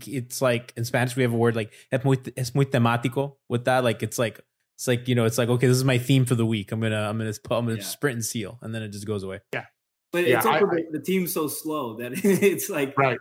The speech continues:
Speaker 2: <laughs> they, they don't have many opportunities to run out and him to be there. Or they
Speaker 3: Right.
Speaker 2: won't.
Speaker 3: So, but,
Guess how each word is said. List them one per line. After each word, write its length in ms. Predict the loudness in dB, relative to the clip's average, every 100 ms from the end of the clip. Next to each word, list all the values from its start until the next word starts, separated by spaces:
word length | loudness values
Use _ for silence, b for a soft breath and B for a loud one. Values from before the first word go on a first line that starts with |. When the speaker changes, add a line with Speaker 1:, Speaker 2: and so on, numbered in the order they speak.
| -8
Speaker 2:
<laughs> 200 | -8 -2
they, 340 | -2 -2 -4 -4
they 160 | -2
don't 120 | 0 0
have 240 | -2 -4
many 220 | -4 -4
opportunities 680 | -4 -6 -8 -8 -8 -10 -10
to 100 | -8
run 240 | -6 -4
out 220 | -4 -6
and 100 | -10
him 220 | -12 -12 -12
to 100 | -12
be 160 | -10
there. 220 | -12 -16 -20 _ _ _ _ -18 -6
Or 100 | 2
they 60 | 4
Speaker 3:
Right. 180 | 4
Speaker 2:
won't. 140 | 0 2
Speaker 3:
So, 320 | 4 4 0 -8
but, 300 | 0 0